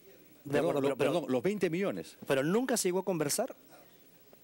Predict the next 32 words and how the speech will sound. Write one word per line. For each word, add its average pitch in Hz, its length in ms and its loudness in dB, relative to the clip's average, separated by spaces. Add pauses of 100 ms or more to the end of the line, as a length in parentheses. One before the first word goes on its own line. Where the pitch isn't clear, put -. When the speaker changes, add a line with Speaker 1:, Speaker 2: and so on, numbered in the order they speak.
(180)
Speaker 2:
Bueno, 120 220 -2
él 151 160 0
puede 165 180 0
haber 170 100 -2
planteado 151 320 -2
algún 147 140 -4
tema, 196 260 -2
pero, 98 320 -2
eh, 117 140 -2 (100)
pero 135 140 0
es 160 80 -4
in-, 151 140 -2
es, 147 360 -2
es 156 180 -4
in-, 147 160 -4 (240)
es 156 140 -2
indiscutible. 135 760 -2 (960)
Yo 165 140 -2
no 190 100 0
puedo 196 220 0
con 143 180 -4
usted, 190 360 -2 (580)
usted 185 180 -4
no 180 60 0
puede 190 140 0
pretender 143 460 0
conmigo 151 540 -2
negociar 131 580 -2
la 185 80 2
voluntad 160 300 -2
testamentaria, 104 680 -4 (720)
porque 127 400 0